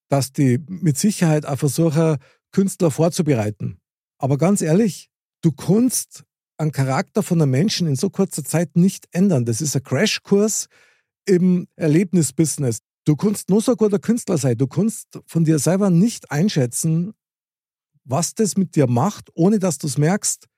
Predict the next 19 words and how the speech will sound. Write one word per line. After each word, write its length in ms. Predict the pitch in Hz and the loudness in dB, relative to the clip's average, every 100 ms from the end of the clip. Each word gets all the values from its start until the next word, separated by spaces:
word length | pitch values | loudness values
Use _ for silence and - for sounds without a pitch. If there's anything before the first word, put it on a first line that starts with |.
| _ _ _ _ | _ _ _ _
wenn 200 | 127 165 | 0 2
du 120 | 202 | 2
auf 280 | 196 135 - | 0 -2 -4
einmal 400 | 151 165 165 185 - | 0 2 2 0 0
in 100 | 147 | 0
so 120 | 143 | 2
einem 240 | 147 127 | 0 0
Hype 220 | 120 156 - | 0 -2 -2
drin 220 | 127 113 | -4 -4
bist. 400 | 113 - - _ _ _ _ _ _ _ _ _ | -6 -8 -12 _ _ _ _ _ _ _ _ _
Und 340 | 170 165 - | 0 0 -2
grad 380 | - 143 214 196 | -4 0 0 0
wenn 120 | 208 | 0
die 120 | 202 | 0
Künstler 480 | - 202 226 - 202 | 0 0 0 -2 0
nur 160 | 180 180 | 2 2
so 100 | 175 | 2
jung 300 | 165 196 233 | 2 2 0
sind, 340 | 147 110 107 | -2 -4 -8